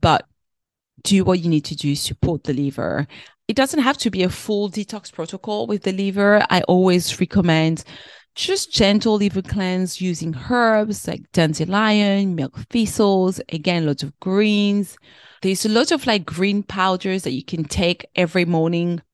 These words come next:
in water. They'll have lots of algae. They'll have, like, your chlorella and all this gorgeous stuff, barley, all this grass. You just take a spoon in your smoothie or in a glass of water and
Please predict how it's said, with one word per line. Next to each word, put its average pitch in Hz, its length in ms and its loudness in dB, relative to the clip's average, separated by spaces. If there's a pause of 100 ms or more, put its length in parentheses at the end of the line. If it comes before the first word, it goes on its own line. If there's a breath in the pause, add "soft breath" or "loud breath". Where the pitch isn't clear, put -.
(120)
in 170 180 6
water. 147 400 6
They'll 147 240 0
have 143 380 -4
lots 143 180 -4
of 135 100 -6 (120)
algae. 156 500 2
They'll 143 180 -4
have, 143 260 -4
like, 127 140 -6
your 151 100 -8
chlorella 139 680 2
and 147 160 -4
all 160 160 0
this 156 200 -4
gorgeous 147 460 0
stuff, 147 560 -2 (400 loud breath)
barley, 160 640 -2
all 170 180 -2
this 165 200 -10
grass. 156 340 -2
You - 60 -14
just - 180 -10
take - 160 -8
a 165 60 -8
spoon 156 480 2
in 180 200 0
your 165 120 0
smoothie 151 520 -4
or 156 120 0
in 165 80 -2
a 156 60 -2
glass 143 300 -6
of 151 140 -6
water 151 500 0 (360 loud breath)
and 160 160 0